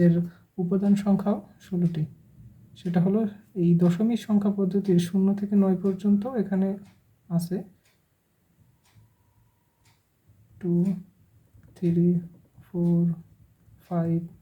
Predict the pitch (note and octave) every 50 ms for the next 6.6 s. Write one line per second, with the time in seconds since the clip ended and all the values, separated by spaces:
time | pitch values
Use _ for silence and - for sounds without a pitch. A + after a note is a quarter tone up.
0 | _ - - - F#3 F3 F3 F3 E3+ - - - - - _ _ _ _ _ _
1 | _ _ _ _ - - _ _ _ - - - - - F3+ E3+ E3+ D#3+ E3 E3+
2 | F3 F3+ F#3 F#3 E3+ - - - - - _ _ _ _ - E3+ F#3 A3+ A3+ -
3 | _ _ - - _ _ F#3 E3+ D#3 D#3 D#3 - - - - _ _ _ _ _
4 | F#3+ F#3+ F3+ F3 F3 F3 E3+ F3+ F3+ F3 - - - C4+ D4+ E4 - _ _ _
5 | _ _ _ _ _ _ F3 E3+ D#3+ E3 E3+ E3 E3 D#3 E3 E3+ E3+ - A3 G#3+
6 | G3 - G3+ F3+ F3 - F3+ F3 E3+ E3 F3+ G#3